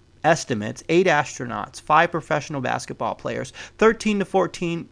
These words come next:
professional football players, dozens of elected officials, including governors, senators, congressmen, and one president of the United States, Jimmy Carter. As a leader,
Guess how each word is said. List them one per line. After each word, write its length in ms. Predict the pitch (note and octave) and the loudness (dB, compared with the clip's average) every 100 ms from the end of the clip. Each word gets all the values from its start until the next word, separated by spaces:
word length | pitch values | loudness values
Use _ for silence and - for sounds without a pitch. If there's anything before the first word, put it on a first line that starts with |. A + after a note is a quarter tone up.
| _ - | _ -6
professional 460 | D#3 D#3+ D3+ D#3+ C#3+ | -2 0 -2 -4 -4
football 360 | D3+ - B2 | -4 0 -2
players, 420 | - B2+ B2 B2 - - - | 0 -6 -6 -8 -14 -20 -4
dozens 400 | - F3 G3 A3 | 4 4 4 2
of 120 | A3 G#3 | 2 2
elected 380 | F3+ E3 - | 2 0 -2
officials, 460 | E3 - A2 C3+ B2 | -6 -4 -4 -4 -4
including 440 | C3 - C#3+ C3+ | -4 -4 -2 -2
governors, 680 | A#2 C#3+ D#3+ F#3+ G3+ G3+ - - - - | 2 2 2 0 -2 -4 -8 -18 -20 -10
senators, 760 | - - F#3 F#3 F3+ E3+ E3 - - - | -4 2 2 2 2 0 -2 -10 -20 -2
congressmen, 800 | F3+ F3+ E3 D3 D3+ D3 D3 C3+ _ - | 2 2 0 -4 -4 -4 -6 -10 _ -6
and 240 | C3 A#2+ A2+ | -2 -2 2
one 300 | E3 A3 A3 | 2 2 0
president 760 | - G3+ F3 B2+ A2 A2 - _ _ _ - | 0 0 0 -2 -2 -4 -8 _ _ _ -12
of 80 | A2+ | -6
the 80 | A#2 | -4
United 300 | A2 A2 G#2+ | -2 -4 -6
States, 600 | - G#2 F2 - - - | -6 -6 -6 -14 -20 -20
Jimmy 220 | - A2+ - | -14 -12 -12
Carter. 400 | - G2+ - - _ _ _ - - - _ _ - _ _ _ - - | -10 -12 -12 -18 _ _ _ -20 -20 -20 _ _ -20 _ _ _ -10 4
As 180 | F3+ F3 | 6 6
a 40 | |
leader, 400 | F#3 C#4+ G3+ E3 | 4 4 4 4